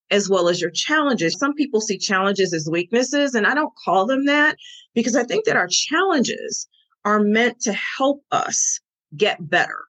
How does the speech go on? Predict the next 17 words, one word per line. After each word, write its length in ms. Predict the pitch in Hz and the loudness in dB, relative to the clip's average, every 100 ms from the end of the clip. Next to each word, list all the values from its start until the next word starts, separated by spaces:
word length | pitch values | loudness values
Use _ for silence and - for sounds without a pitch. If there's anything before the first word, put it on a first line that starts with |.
| _ | _
They're 100 | 190 | 0
meant 200 | 233 180 | 2 2
to 80 | - | -2
help 380 | - - 233 226 | -6 0 0 2
us 220 | 180 170 185 | -2 -2 -6
evolve. 560 | 156 151 247 226 - | -4 0 0 0 -2
And 120 | 147 175 | -4 -2
so 300 | - 214 196 | 0 2 2
if 200 | 208 208 | 0 -4
you 80 | 190 | -4
have 180 | 220 277 | -2 -2
this 180 | 214 - | -4 -6
picture 580 | - 466 - - - - - - - _ | -2 -2 -2 -6 -8 -12 -16 -20 -20 _
of 160 | 220 220 - | -2 -2 -2
who 100 | 277 | 0
you 220 | 233 196 | 2 4
are, 440 | 233 262 - - | 4 2 -2 -4